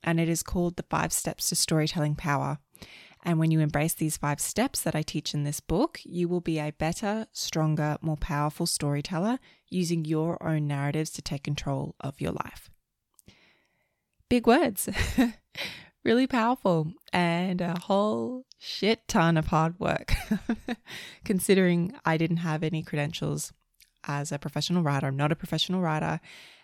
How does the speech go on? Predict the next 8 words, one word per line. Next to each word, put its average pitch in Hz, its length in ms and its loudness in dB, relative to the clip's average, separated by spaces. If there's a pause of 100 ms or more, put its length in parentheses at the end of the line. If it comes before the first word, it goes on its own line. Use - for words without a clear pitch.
(140)
and 156 120 0
I 143 40 0
had 156 200 -4
zero 196 360 4
traditional 180 720 2
publishing 170 480 -2
experience, 151 720 -6
but 151 200 -2